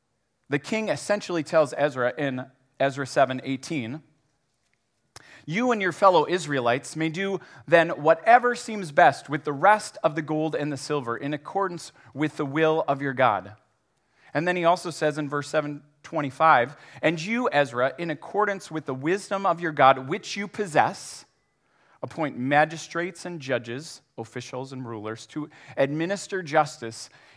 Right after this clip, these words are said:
in the land to all the people in the Trans-Euphrates, beyond the Euphrates River, west of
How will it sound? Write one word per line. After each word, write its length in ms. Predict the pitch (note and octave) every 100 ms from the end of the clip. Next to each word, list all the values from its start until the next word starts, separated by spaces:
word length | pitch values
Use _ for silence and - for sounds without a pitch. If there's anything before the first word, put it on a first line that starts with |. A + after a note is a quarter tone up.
| _
in 180 | D3 D#3+
the 80 | D#3+
land 380 | C#3 C#3 C#3 C#3+
to 120 | C#3 -
all 320 | D#3+ G3 G3
the 100 | F3+
people 540 | F3+ F3 D3+ D3+ C#3+ - -
in 100 | C#3
the 80 | C#3+
Trans-Euphrates, 920 | C3+ D#3+ D3+ D3+ C#3+ - C#3 B2 G#2
beyond 440 | - C#3+ D#3 E3+ E3
the 60 |
Euphrates 560 | D3 C#3 D#3 D3+ C#3+ B2+
River, 260 | B2+ G#2+ G2+
west 480 | B2+ D#3 - - -
of 440 | C#3 C3+ C3+ B2+